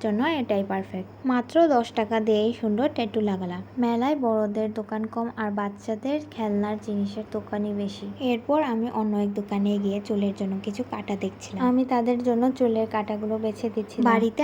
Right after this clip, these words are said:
আগের কাঁটা আছে, তাই নিজের জন্য কিনলাম না। কেনাকাটা শেষ করে গরম মাথাটা একটু ঠান্ডা করার জন্য গেলাম আইসক্রিম খেতে। আমরা তিনজন আইসক্রিম খেলাম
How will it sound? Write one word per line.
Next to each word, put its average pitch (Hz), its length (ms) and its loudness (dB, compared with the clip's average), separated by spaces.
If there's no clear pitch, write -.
আগের 254 300 0
কাঁটা 202 240 -2
আছে, 202 220 -4
তাই 214 180 0
নিজের 214 300 0
জন্য 240 140 2
কিনলাম 214 300 0
না। 180 60 -6
কেনাকাটা 254 500 2
শেষ 285 180 6
করে 214 200 6
গরম 240 240 6
মাথাটা 208 420 -4
একটু 190 140 -8
ঠান্ডা 233 280 -2
করার 220 320 2
জন্য 196 180 0
গেলাম 202 300 0
আইসক্রিম 226 420 -2
খেতে। 190 260 -4
আমরা 233 300 2
তিনজন 254 280 0
আইসক্রিম 262 400 -4
খেলাম 294 260 0